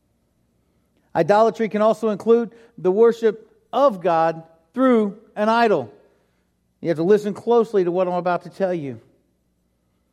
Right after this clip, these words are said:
Idolatry can include the worship of the true God through an idol, a statue, or something created in what we assume is his likeness.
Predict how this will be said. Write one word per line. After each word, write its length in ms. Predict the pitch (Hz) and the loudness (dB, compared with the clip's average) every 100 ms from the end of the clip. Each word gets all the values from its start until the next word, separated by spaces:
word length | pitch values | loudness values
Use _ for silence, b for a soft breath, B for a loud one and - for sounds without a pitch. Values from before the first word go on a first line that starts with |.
| _ _ _ _ _ _ | _ _ _ _ _ _
Idolatry 540 | 151 147 175 196 220 214 | -6 -2 0 0 -2 -6
can 160 | 214 | -4
include 580 | 202 - 202 170 151 - - | -6 -2 2 2 0 -8 -6
the 100 | 156 | -2
worship 420 | 151 175 202 208 190 | 2 2 2 0 -8
of 140 | 151 | -8
the 80 | 143 | -12
true 340 | - 220 247 | -10 -6 -4
God 320 | 202 170 160 | 0 0 -2
through 140 | 196 196 | 0 0
an 80 | 180 | 2
idol, 260 | 170 156 | 0 0
a 80 | 156 | -4
statue, 680 | - 214 190 185 175 160 131 - | -6 -4 -2 -4 -4 -4 -4 -6
or 120 | 165 | -6
something 340 | - 202 196 180 | -4 -4 -4 -8
created 600 | 196 185 196 185 175 B B | -4 0 2 0 -4 B B
in 160 | 190 202 | -2 0
what 160 | 208 | 0
we 160 | 208 196 | 0 -2
assume 600 | 160 - 254 226 185 151 b b | -2 -4 0 0 -2 -8 b b
is 160 | 185 | 0
his 160 | 185 180 | 0 2
likeness. 640 | 190 196 190 156 123 - | 2 0 -2 -8 -8 -14